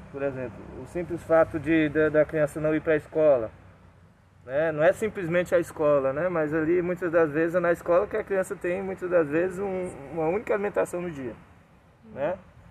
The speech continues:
E, e que tá sem ir pra escola não é apenas não ter aula, né? É simplesmente,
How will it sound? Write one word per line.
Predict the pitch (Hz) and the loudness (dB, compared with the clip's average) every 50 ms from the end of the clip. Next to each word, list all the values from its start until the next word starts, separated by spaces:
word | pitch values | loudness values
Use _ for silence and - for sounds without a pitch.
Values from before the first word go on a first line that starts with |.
| - _ _ - _ - - | -20 _ _ -20 _ -20 -16
E, | 139 139 143 143 143 - 139 | -12 -8 -8 -8 -6 -6 -6
e | 143 139 - | -8 -8 -6
que | - 147 143 151 156 151 156 156 - - | -4 -2 0 2 2 2 2 0 -2 -4
tá | - 156 147 | -2 -2 -2
sem | - - 147 | 0 -2 -10
ir | 139 | -6
pra | - 143 | -4 -4
escola | 139 - - 151 151 165 | -4 -2 2 2 2 2
não | 165 165 160 | 2 0 0
é | 165 165 | 2 2
apenas | 165 - 165 156 160 175 175 160 156 - 160 | 0 0 -2 -6 -6 -6 -8 -10 -10 -10 -6
não | 151 156 165 | -4 -4 -4
ter | 165 - 175 | -2 0 2
aula, | 139 127 135 135 127 113 110 | 4 4 4 2 0 -2 -6
né? | 113 135 147 156 139 127 120 | -4 -4 -4 -4 -4 -6 -6
É | 117 - | -8 -10
simplesmente, | - 135 120 - 143 123 120 123 131 143 143 - - 156 143 139 139 135 139 | -14 -18 -14 -14 -14 -12 -10 -8 -8 -8 -8 -8 -8 -6 -6 -6 -8 -10 -12